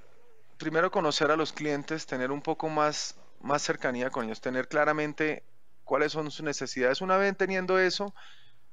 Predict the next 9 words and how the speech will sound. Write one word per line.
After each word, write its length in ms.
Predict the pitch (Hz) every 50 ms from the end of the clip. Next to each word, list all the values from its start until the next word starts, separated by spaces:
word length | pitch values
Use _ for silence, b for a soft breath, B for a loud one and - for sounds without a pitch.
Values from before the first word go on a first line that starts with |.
| - - - - - - - - -
normalmente 520 | 151 147 147 151 147 165 170 170 170 190
hay 60 | 180
muchas 440 | 180 185 190 202 202 196 - 190 180
herramientas, 640 | 185 165 143 135 131 143 147 143 143 - - 110 -
¿sí? 160 | - 147 147
Hay, 160 | 123 110 120
generamos 440 | 135 156 151 147 143 151 160 170 175
mucha 380 | 185 190 202 208 - - 202 196
fatiga 800 | - - 156 147 - - 185 185 180 151 147 151 156 - -